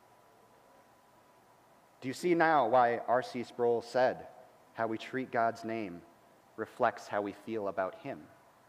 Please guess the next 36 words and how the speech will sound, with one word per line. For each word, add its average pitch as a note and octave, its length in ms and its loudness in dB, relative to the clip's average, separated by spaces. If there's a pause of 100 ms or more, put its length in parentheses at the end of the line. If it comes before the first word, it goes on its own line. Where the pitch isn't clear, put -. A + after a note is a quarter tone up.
(2250)
The A2+ 80 -8
way C#3+ 360 4
we C#3+ 100 -2
use C#3 340 -2
God's A#2+ 340 4
name, G#2+ 340 -6
whether A2 220 -2
it's - 160 -8
flippantly, D3 840 0
in F2+ 360 -14
anger, C#3 680 0
if G#2+ 120 -12
it's - 280 -12 (260)
force D3 260 0
of A2+ 100 -6
habit C#3+ 400 2
without A#2 340 -2
thinking C#3+ 320 -4
about C#3+ 300 0
it, D3 200 -2 (300)
the B2 80 -4
way C#3 200 2
we E3 120 2
treat D#3 280 -4
God's C3 280 0
name A#2+ 240 -6
is - 80 -16
how B2+ 160 -2
we're A#2+ 160 -6
treating A#2 400 -8
him. G2 300 -8 (1900)
And G2+ 80 -10
that's G#2+ 180 -2
why A2+ 260 4
the G2 100 -4
commandment G#2+ 580 -6